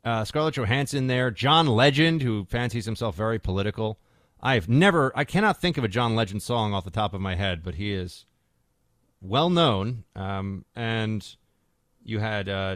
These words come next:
Chelsea Handler and Charlize Theron, all these women at this, at this women's march. And do,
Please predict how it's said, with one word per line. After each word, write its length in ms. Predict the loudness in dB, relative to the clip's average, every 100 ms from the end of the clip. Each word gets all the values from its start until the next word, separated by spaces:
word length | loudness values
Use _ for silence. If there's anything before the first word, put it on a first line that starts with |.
| -4
Chelsea 400 | 0 0 0 -2
Handler 480 | 0 0 0 0 0
and 220 | -2 -4
Charlize 640 | -2 -2 0 0 -2 -4
Theron, 420 | -4 -2 0 0
all 180 | 0 0
these 240 | 0 -2 -2
women 320 | 0 0 -2
at 140 | -4
this, 320 | -6 -8 -10 -10
at 100 | -8
this 160 | -8 -6
women's 320 | -4 -4 -2
march. 320 | -2 -2 -2
And 100 | -6
do, 120 | -6